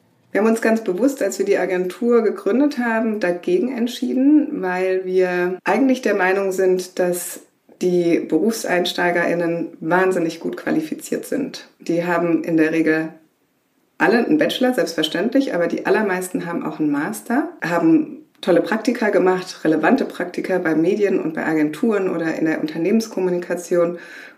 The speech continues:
Und die sind wirklich gut ausgebildet. Bei uns war immer so ein bisschen das Bild,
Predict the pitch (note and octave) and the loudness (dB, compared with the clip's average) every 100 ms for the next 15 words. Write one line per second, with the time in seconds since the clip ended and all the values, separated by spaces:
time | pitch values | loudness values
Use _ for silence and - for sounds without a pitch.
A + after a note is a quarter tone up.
0 | - A3 G3+ C#4+ D4 G#3+ A3+ A3+ A3 G#3 | -4 0 4 4 4 0 0 -2 -4 -4
1 | - G#3+ - - - - - - - F#3 | -2 -4 -2 -2 -2 -2 -6 -10 0 2
2 | A3 A3+ G#3+ G#3+ - A3+ G#3 G3 - C4 | 2 0 0 0 4 4 4 2 2 2
3 | - A#3+ G3+ - - A#3 B3+ B3+ - | 2 2 0 -2 2 4 4 0 -6